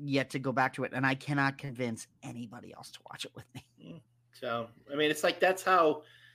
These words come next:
Speaker 2: even that, the, uh, the, the movie mojo hasn't really hit me.
Speaker 1: Right.
Speaker 2: I mean, the one, the only one right now that kind of interests me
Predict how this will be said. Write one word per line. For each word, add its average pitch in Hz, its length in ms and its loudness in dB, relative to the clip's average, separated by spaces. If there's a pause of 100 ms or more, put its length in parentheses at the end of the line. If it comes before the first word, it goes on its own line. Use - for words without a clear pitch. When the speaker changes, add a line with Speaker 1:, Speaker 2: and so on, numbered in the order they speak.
(180)
Speaker 2:
even 175 320 2
that, 151 380 6
the, 127 300 2
uh, 131 180 2 (220)
the, 127 400 2
the 135 100 0
movie 143 760 -4 (480)
mojo 127 760 4 (260)
hasn't 120 420 0
really 113 540 -2 (280)
hit - 220 -2
me. 110 280 -8
Speaker 1:
Right. 110 180 -8 (300)
Speaker 2:
I 143 40 0
mean, 147 400 8
the 165 140 4
one, 185 340 8
the 175 160 10
only 277 200 6
one 240 200 4
right 208 200 6
now 180 180 6
that 135 200 4
kind 180 500 4
of 139 140 2
interests 143 580 -2
me 98 380 -4